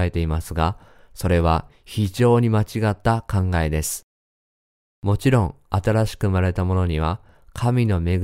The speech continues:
みが授けられ、病気であれば主が癒しの道を開いてくださいます。しかしながら、罪の許しを受けていない者は、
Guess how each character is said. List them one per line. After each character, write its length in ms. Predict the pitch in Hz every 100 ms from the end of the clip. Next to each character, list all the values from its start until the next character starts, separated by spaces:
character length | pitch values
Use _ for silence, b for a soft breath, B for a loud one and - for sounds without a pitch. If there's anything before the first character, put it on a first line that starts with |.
| 92
み 120 | 90
が 120 | 87
授 300 | - 92 92
け 100 | 98
ら 140 | 92 85
れ、 200 | 69 b b b b _
病 220 | 110 110
気 140 | 110 123
で 100 | 117
あ 60 |
れ 120 | 90 82
ば 240 | 80 98 b b
主 240 | - - 123
が 220 | 95 - -
癒 240 | 104 107
し 140 | - 113
の 120 | 107
道 300 | 104 - 101
を 20 |
開 240 | 101 101
い 20 | 101
て 120 | 101
く 80 | 101
だ 100 | 95
さ 140 | 95
い 60 | 87
ま 140 | 82
す。 220 | 87 - _ _ _ _ _ _ _ _ _ _ -
し 140 | -
か 120 | 131
し 140 | 120 127
な 120 | 113
が 100 | 92
ら、 200 | 82 - b b -
罪 300 | 143 143 135
の 160 | 95
許 120 | 95
し 120 | 92 98
を 80 |
受 140 | 95 104
け 40 |
て 120 | 92
い 60 | 87
な 120 | 85
い 60 | 82
者 240 | 85 85
は、 260 | 80 82